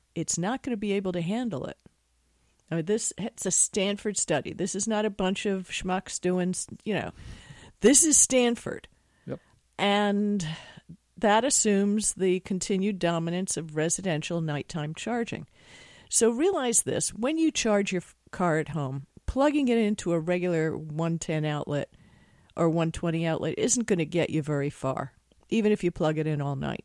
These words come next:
Speaker 1: And it's gonna use a lot of electricity. So you have the pleasure or the expense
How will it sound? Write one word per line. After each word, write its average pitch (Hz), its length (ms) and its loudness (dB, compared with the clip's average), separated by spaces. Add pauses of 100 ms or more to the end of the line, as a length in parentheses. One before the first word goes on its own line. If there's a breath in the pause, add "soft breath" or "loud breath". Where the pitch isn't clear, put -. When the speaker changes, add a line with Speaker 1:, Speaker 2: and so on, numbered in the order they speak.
(680)
Speaker 1:
And 185 80 0
it's 160 100 -4
gonna 196 160 4
use 165 200 2
a 139 80 -2
lot 143 260 -2
of 135 60 -4
electricity. - 760 -8 (480 loud breath)
So - 180 4
you 240 220 6
have 240 280 2
the 202 60 0
pleasure 262 480 2
or 170 200 2
the 160 140 0
expense - 640 -6